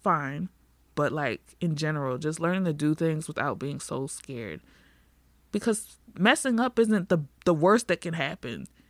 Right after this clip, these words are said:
You miss a hundred percent of the shots you don't take. And all those blank pages are missed shots that I just have refused to take. And I tried to, like, face that fear a little bit,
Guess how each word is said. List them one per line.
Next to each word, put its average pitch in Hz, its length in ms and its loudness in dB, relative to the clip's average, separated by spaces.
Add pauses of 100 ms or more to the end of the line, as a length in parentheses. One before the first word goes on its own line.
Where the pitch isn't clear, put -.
You 233 140 2
miss 294 240 2
a 202 80 4
hundred 254 460 0 (120)
percent 202 480 0
of 175 140 -2
the 156 80 2
shots 165 360 0
you 170 60 0
don't 151 240 0
take. 117 320 -8 (600)
And 160 120 2
all 202 220 6
those 269 240 4
blank 220 400 4
pages 175 640 4 (320)
are 185 140 6
missed 196 300 6
shots - 640 -6
that 165 120 2
I 165 160 4
just 165 220 -2
have 160 200 0
refused 175 540 -2
to 160 80 -8
take. - 380 -4 (360)
And 175 120 -2
I 180 80 0
tried 233 320 0
to, 247 80 -2
like, 170 200 2
face 196 340 2
that 196 200 2
fear 202 300 2
a - 20 2
little 202 220 2
bit, 196 400 2